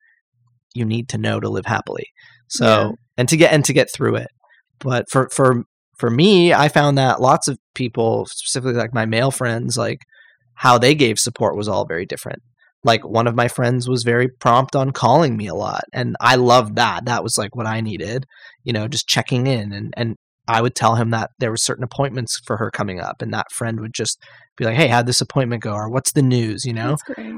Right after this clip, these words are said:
Speaker 1: Another friend, like, couldn't really be there in, in that way, or was, but, like, wouldn't dig deep enough. But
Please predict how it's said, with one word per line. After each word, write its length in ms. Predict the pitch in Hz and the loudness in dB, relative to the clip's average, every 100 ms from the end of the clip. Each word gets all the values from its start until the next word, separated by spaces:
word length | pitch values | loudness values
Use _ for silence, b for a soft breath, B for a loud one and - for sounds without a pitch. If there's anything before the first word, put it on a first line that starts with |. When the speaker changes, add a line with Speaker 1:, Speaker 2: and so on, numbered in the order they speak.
| - | 0
Speaker 1:
Another 320 | 143 160 180 | 4 4 4
friend, 420 | - 170 165 165 | 4 4 6 6
like, 180 | 160 160 | 4 2
couldn't 300 | - 165 160 | 2 2 2
really 240 | - 160 147 | 2 2 4
be 180 | 147 | 2
there 220 | 165 120 117 | 2 2 2
in, 100 | 117 - | 0 0
in 180 | 147 127 | 2 4
that 260 | 117 113 127 | 4 2 0
way, 300 | 117 107 - - - | -2 -2 -6 -12 0
or 180 | 185 165 | 6 6
was, 420 | 139 156 160 143 | 6 8 8 6
but, 180 | 127 123 | 2 4
like, 160 | 127 123 | 4 4
wouldn't 320 | 139 139 117 | 0 0 0
dig 240 | 135 135 | 0 0
deep 220 | 131 143 123 | -2 -2 -2
enough. 260 | 113 110 - | -2 -4 -2
But 180 | 117 | -2